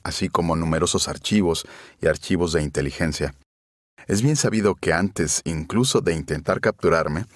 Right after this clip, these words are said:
oficiales de la inteligencia militar estadounidense acudieron a mis oficinas y confiscaron cualquier documento que pudiera avergonzar a los Estados Unidos o ser utilizado para ayudar en mi defensa legal.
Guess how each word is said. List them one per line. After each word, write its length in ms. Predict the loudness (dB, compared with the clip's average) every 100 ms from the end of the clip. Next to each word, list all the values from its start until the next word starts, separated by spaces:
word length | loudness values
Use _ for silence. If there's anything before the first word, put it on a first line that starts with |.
| _ _ _
oficiales 580 | -6 -4 0 2 2 2
de 100 | 2
la 80 | 2
inteligencia 640 | 0 -2 -2 -2 -2 0
militar 400 | 0 0 0 -2
estadounidense 840 | 0 -2 0 -2 -2 -2 0 -2 -4 -12 -20 -8
acudieron 560 | -8 -4 0 4 4 4
a 60 |
mis 180 | 2 0
oficinas 600 | -2 -2 -2 0 0 -2
y 140 | -4 -2
confiscaron 640 | -2 -2 -4 -2 2 2
cualquier 480 | 2 -2 0 2 4
documento 580 | 2 0 -2 0 -2 -2
que 140 | -4
pudiera 480 | -4 -2 2 4 4
avergonzar 560 | 4 2 0 -2 0 0
a 60 |
los 160 | 0 -2
Estados 420 | -4 0 0 0
Unidos 400 | -2 -2 -2 -4 -10 _ _
o 80 | -4
ser 200 | 0 2
utilizado 560 | 2 0 0 2 2 2
para 320 | 0 0 0
ayudar 440 | 0 0 0 0
en 160 | -2 -2
mi 80 | -2
defensa 380 | -2 -4 -4 -4
legal. 340 | -2 -4 -6